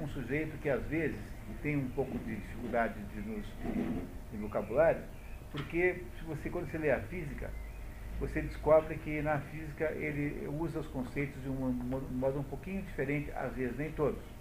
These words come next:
Mas isso não é alguma coisa que incomoda de verdade, porque no fundo, no fundo, você com o tempo vai aprendendo a lidar com isso, e é apenas sinal de que Aristóteles estava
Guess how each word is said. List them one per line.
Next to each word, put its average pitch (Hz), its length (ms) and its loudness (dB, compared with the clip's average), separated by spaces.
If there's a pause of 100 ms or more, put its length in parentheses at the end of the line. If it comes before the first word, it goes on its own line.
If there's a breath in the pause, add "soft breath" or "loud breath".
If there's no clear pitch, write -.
(960 loud breath)
Mas 196 180 6
isso 226 200 2
não 220 120 4
é 226 60 8
alguma 202 280 6
coisa 202 200 6
que - 140 -4
incomoda 165 420 4
de 156 80 -6
verdade, 117 380 2 (160)
porque 165 180 -4
no 170 120 -4
fundo, 135 280 0
no 127 100 -2
fundo, 190 280 -6
você 147 240 -4
com 139 140 -4
o 120 40 -2
tempo 139 320 0
vai 131 160 6
aprendendo 120 540 0
a 104 260 2
lidar 110 360 0
com - 120 -6
isso, 160 260 -2 (720 loud breath)
e 156 80 2
é 175 80 8
apenas 190 480 2
sinal 170 420 6
de 165 120 -4
que 156 200 2
Aristóteles 147 680 2
estava 131 280 0